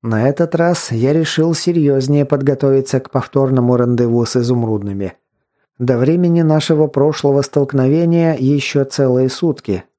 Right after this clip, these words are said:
так что мы успеем и разведать местность, и изучить нынешнее состояние аномалии,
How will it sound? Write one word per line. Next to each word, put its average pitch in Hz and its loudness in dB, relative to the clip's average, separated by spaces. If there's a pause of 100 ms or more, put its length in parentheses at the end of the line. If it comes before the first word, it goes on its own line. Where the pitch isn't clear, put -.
так 92 -6
что - -6
мы 120 -2
успеем 113 -2
и 135 0
разведать 120 0
местность, 131 -2 (360)
и 143 2
изучить 160 -2
нынешнее 156 0
состояние 139 0
аномалии, 143 0